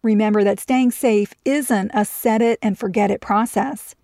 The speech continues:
You have to stay vigilant and build layers of protection over time. Catch my interview with identity theft expert John Cilio for more about how to stay safe. It's on the Money Girl section at quick and dirty tips dot com under episode one ninety-nine,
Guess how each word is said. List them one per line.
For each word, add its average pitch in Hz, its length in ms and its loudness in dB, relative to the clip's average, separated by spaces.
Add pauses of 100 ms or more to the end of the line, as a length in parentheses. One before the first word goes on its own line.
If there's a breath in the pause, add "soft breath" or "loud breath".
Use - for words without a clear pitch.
(120)
You 302 100 -4
have 359 160 -2
to 359 100 0
stay 302 280 -4
vigilant 254 560 0
and 247 280 0
build 220 240 0
layers 233 560 0
of 247 100 -4
protection 220 500 -2
over 196 220 0
time. 202 560 -4 (460)
Catch 247 260 -2
my 254 140 0
interview 269 420 0
with 247 180 0
identity 220 540 0
theft 220 380 -2
expert 208 480 -2
John 214 260 2
Cilio 202 720 -2
for 240 220 -4
more 226 440 0
about 196 280 -4
how 208 100 -2
to 190 60 -6
stay 190 260 -2
safe. 196 480 -2 (380)
It's 285 160 -2
on 269 180 2
the 311 80 -2
Money 208 240 2
Girl 254 220 0
section 196 580 -2
at 196 280 -4
quick 226 280 -2
and 277 100 4
dirty 277 260 -2
tips - 280 -4
dot 208 260 0
com 202 480 -2 (140)
under 214 300 0
episode 208 540 0
one 208 280 0
ninety-nine, 285 760 -2